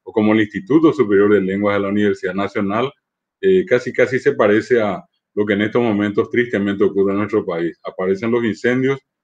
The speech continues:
y aparece un grupo de in-, de personas que intentan apagar el fuego. Lo que nosotros hicimos hasta ahora, eh, algo parecido a eso, apagar el fuego. Alguna vez alguien tiene que decidirse a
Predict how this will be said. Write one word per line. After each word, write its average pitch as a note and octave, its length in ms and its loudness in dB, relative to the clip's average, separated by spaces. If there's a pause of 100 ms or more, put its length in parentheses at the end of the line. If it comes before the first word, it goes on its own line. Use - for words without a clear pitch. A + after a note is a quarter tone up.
(220)
y G2 40 0
aparece G2 340 2
un G#2 80 2
grupo G#2 260 2
de G#2+ 80 0
in-, G2 200 -4
de G2 160 2
personas G2+ 420 -2
que G#2+ 80 -2
intentan F#2+ 420 -4
apagar F#2+ 360 -2
el E2+ 120 -4
fuego. E2+ 340 -4 (540)
Lo F2+ 80 -8
que F#2+ 140 -2
nosotros G#2+ 580 0 (140)
hicimos G#2+ 440 -2
hasta G2 140 -2
ahora, G#2 360 0 (360)
eh, - 140 -12 (120)
algo A#2 260 4
parecido F#2+ 460 2
a D2+ 100 -4
eso, - 240 -18 (200)
apagar G2 400 -2
el G2+ 120 0
fuego. F2+ 400 -2 (380)
Alguna A2 340 -2
vez A#2+ 200 -4
alguien A2+ 260 -2
tiene A2 240 -2
que A2+ 80 -2
decidirse A2+ 680 -2
a A#2+ 300 -6